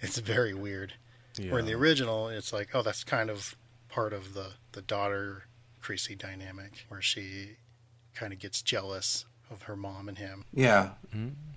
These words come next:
Speaker 3: For a little bit of historical context, this film was set during the years of lead in Italy, which is, like, the sixties, seventies, eighties period for Italy, when there was a lot of political violence, a lot of kidnappings, bombings, strikes, terrorist incidents.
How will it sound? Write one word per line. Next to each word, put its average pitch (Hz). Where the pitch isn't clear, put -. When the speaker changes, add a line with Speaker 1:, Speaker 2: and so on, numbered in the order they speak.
Speaker 3:
For 143
a 151
little 208
bit 170
of 120
historical 131
context, 104
this 135
film 160
was 131
set 120
during 120
the 98
years 110
of 92
lead 104
in 117
Italy, 120
which 113
is, 98
like, 98
the 101
sixties, 107
seventies, 104
eighties 101
period 101
for -
Italy, 110
when 104
there 104
was 101
a -
lot 104
of 98
political 95
violence, 104
a -
lot 92
of 87
kidnappings, 98
bombings, 95
strikes, -
terrorist 98
incidents. 98